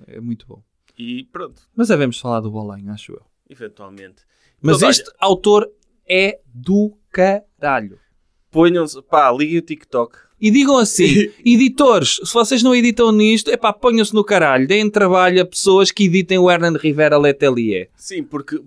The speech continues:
Speaker 2: porque lá está, só o facto dele não estar publicado neste momento,
Speaker 1: Hum.
Speaker 2: são menos dois exemplares que se venderiam eventualmente.
Speaker 1: Epá.
Speaker 2: Tal é o, isto tem impacto. Este podcast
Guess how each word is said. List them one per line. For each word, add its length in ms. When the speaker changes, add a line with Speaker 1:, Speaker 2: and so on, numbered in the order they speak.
Speaker 2:
porque 540
lá 180
está, 220
só 200
o 40
facto 380
dele 180
não 80
estar 400
publicado 560
neste 340
momento, 440
Speaker 1:
Hum. 260
Speaker 2:
são 220
menos 320
dois 180
exemplares 720
que 120
se 120
venderiam 480
eventualmente. 680
Speaker 1:
Epá. 540
Speaker 2:
Tal 260
é 80
o, 440
isto 240
tem 140
impacto. 600
Este 200
podcast 440